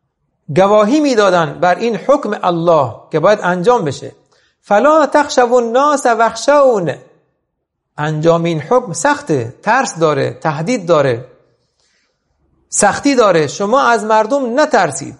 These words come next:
فلا تخشوا الناس، پس شما برای انجام این حکم،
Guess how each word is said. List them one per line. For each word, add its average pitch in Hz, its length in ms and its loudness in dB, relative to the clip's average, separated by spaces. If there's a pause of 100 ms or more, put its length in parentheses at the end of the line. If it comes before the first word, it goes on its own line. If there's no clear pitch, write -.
(140)
فلا 165 300 -2
تخشوا 160 480 -4
الناس، 131 340 -8
پس 175 220 -2
شما 208 200 0
برای 202 240 2
انجام 196 320 -2
این 190 220 -4
حکم، 269 460 0